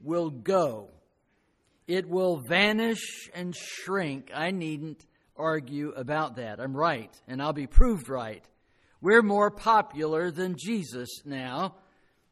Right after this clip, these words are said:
I don't know which will go first, rock and roll or Christianity. Jesus was all right, but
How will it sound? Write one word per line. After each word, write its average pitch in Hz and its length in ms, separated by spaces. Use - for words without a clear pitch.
I 170 120
don't 202 240
know 190 160
which 165 240
will 151 80
go 135 180
first, 160 680
rock 151 320
and 131 160
roll 147 420
or 110 160
Christianity. 127 1040
Jesus 202 600
was 180 240
all 185 300
right, 147 520
but 139 400